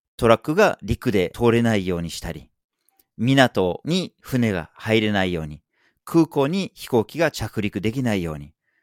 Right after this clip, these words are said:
この全面的な封鎖をします。そうすると食料も石油も人道支援も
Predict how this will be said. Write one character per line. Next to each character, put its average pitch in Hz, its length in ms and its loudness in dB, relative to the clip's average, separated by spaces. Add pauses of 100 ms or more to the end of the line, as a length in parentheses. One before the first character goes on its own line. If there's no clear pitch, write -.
(480)
こ 143 120 -2
の 135 160 -2
全 165 420 4
面 175 220 -2
的 - 260 -10
な 233 240 -6
封 - 240 -4
鎖 92 280 -4
を 78 140 -8
し - 200 -6
ま 85 100 -6
す。 - 180 -18 (280)
そ 185 140 0
う 170 40 2
す 185 100 -2
る 165 100 -4
と - 260 -2
食 - 420 -2
料 127 180 4
も 170 320 -4
石 - 360 -6
油 104 240 -4
も 143 180 -8 (380)
人 107 260 -2
道 101 160 0
支 - 160 -6
援 92 180 -4
も 139 220 -6